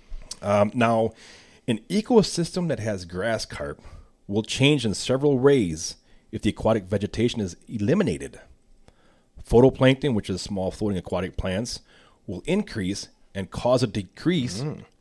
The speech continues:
Speaker 1: in water clarity. Fish species that rely, that are reliant on vegetation will decline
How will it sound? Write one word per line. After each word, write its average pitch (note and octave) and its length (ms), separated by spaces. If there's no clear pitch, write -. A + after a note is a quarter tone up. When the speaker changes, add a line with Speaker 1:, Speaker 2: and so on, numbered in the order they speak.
Speaker 1:
in G#2 180
water B2 260
clarity. D2+ 500
Fish D3+ 240
species D3 380
that A#2 160
rely, A2+ 640
that G#2 140
are G2 60
reliant G2+ 440
on G#2 100
vegetation A2+ 800
will G2+ 120
decline F2+ 800